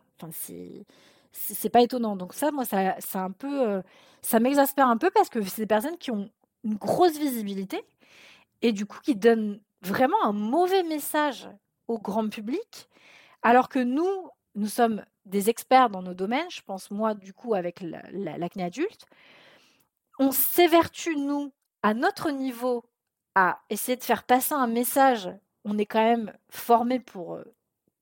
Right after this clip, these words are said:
en tout cas pour certains, par des personnes, des pontes dans leur domaine, des experts. Euh, on se forme, on, voilà, on, on se tient au courant sur l'actualité scientifique, et cetera.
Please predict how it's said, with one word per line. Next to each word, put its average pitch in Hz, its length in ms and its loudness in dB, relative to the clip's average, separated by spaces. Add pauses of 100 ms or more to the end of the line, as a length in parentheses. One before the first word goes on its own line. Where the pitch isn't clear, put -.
(140)
en 156 80 -14
tout - 160 -20
cas 214 100 4
pour 190 160 -8
certains, 220 480 -4 (420)
par 190 280 4 (160)
des 185 380 0 (160)
personnes, 208 520 -2
des 180 100 -6
pontes 302 460 -2
dans 196 140 -2
leur 180 160 -2
domaine, 208 280 -4
des 175 240 -4
experts. - 720 -2 (560)
Euh, 180 380 -2 (140)
on 208 420 -4
se - 160 -10
forme, 262 640 6
on, 190 560 -16
voilà, 175 300 -10
on, 185 240 -18
on 185 40 -16
se - 120 -20
tient 214 140 -8
au 214 60 -6
courant 214 420 -4
sur 202 180 -10
l'actualité 190 540 -8
scientifique, 214 880 -10
et - 100 -14
cetera. 190 480 2